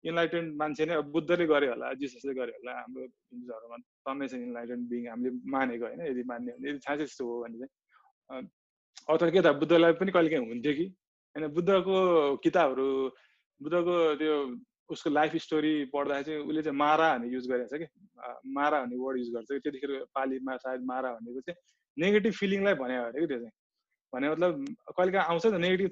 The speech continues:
थटहरू आउँछ नि त, होइन? डार्क थ-, डा-, डार्क थट भनौँ न। अनि त्यसो सोचाइ आउँदाखेरि चाहिँ अनि उसले चाहिँ, "ए, मारा आइन" भन्थ्यो अरे, "ए, मारा आऊ, बस,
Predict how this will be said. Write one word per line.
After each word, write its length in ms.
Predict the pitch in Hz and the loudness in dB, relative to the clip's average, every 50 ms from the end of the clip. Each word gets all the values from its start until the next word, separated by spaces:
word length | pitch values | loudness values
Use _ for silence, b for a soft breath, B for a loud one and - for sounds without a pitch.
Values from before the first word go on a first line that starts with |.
| - 156 | 0 0
थटहरू 260 | 160 151 131 123 127 | 0 0 0 0 -2
आउँछ 220 | 127 135 135 - | -2 -2 -4 -4
नि 100 | 180 170 | -4 -4
त, 40 | 135 | -4
होइन? 240 | 127 151 107 117 147 | -4 -4 -6 -4 -2
डार्क 240 | 139 139 143 143 - | 0 0 0 -2 -4
थ-, 200 | - - 135 127 | -6 -10 -8 -4
डा-, 200 | 135 135 131 131 | -4 -4 -2 0
डार्क 220 | 139 139 151 151 - - 139 | 2 2 2 2 0 -2 -4
थट 100 | 139 131 | -4 -2
भनौँ 260 | 117 120 123 131 127 | -4 -6 -6 -6 -8
न। 80 | 127 139 - _ _ _ _ _ _ _ _ _ _ _ _ _ _ | -10 -12 -16 _ _ _ _ _ _ _ _ _ _ _ _ _ _
अनि 160 | 147 135 147 143 143 139 135 131 127 - - | -10 -6 -6 -6 -4 -4 -6 -6 -8 -8 -10
त्यसो 160 | - 160 170 | -10 -10 -8
सोचाइ 260 | 160 165 165 175 180 | -8 -6 -4 -4 -4
आउँदाखेरि 300 | 170 165 160 143 156 165 | -2 -2 -2 -2 -4 -4
चाहिँ 180 | 165 196 180 175 | -2 -4 -4 -4
अनि 80 | 170 170 | -4 -4
उसले 180 | 170 165 165 | -2 -2 -2
चाहिँ, 220 | 160 - 180 170 170 - _ _ _ _ _ _ _ _ 160 | -4 -4 -8 -8 -10 -12 _ _ _ _ _ _ _ _ -2
"ए, 140 | 160 160 | -2 -2
मारा 340 | 147 143 147 151 156 156 156 | 0 0 0 0 2 2 0
आइन" 320 | 147 - 143 147 143 143 139 | -2 0 -2 -2 -2 -2 -4
भन्थ्यो 260 | 117 110 107 107 110 | -6 -10 -10 -10 -10
अरे, 200 | 123 139 156 151 | -10 -8 -6 -4
"ए, 40 | 156 | -4
मारा 260 | 147 147 147 147 143 | -2 -2 -2 -2 -2
आऊ, 200 | 139 135 143 139 | -2 -4 -4 -4
बस, 240 | 131 127 135 131 - | -2 -4 -4 -4 -4